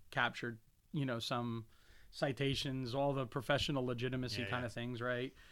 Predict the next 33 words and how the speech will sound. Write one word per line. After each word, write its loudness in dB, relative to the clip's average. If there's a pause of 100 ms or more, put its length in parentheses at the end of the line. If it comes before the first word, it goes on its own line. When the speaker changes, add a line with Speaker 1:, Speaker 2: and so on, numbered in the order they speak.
(180)
Speaker 1:
But 4
there's 6
an 6
argument 6
that 2
you're 2
making 2
in -2
there 0
about 0
what 0
Walras 2
is -2
all 0
about 0
and, -2
and -2
whatnot, -2
right? 0 (380)
And 4
then 6
there's 4
arguments 2
that -4
then -2
are 2
connected -6
to 0 (520)
complex -2
systems, 0 (160)
issues -2
of -10
computability. 0